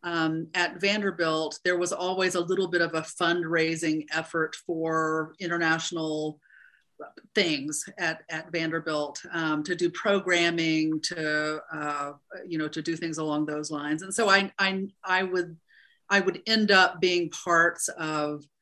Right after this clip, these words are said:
um, conversations with, and I probably didn't even know at the time that these were potential donors. Um, but,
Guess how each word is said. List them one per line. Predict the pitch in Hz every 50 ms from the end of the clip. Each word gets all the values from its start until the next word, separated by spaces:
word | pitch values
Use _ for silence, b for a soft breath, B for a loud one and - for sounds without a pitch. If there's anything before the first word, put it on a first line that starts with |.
| _ _ _ _ _ -
um, | - 156 156 151 147 147 147 151 151 -
conversations | - - 247 240 226 220 214 - 214 196 190 196 202 185 - -
with, | 190 180 175 202 - _ - 226 - 233
and | 254 202 277
I | 294
probably | 302 302 311 277 269 247 202 220
didn't | 214 - 196 196 196
even | 175 175 170
know | 175 175 175
at | 175
the | 175
time | 165 - 185 160 160 160 156
that | 156 151 -
these | 160 165 165 156 160
were | 151 147
potential | 147 - - - - 185 175 175 - 160 151 151
donors. | 151 135 139 156 165 185 208 240 262 262 - - B B B B B B B B
Um, | 180 175 160 160 160 160 165 160 156 -
but, | - 185 175 170 170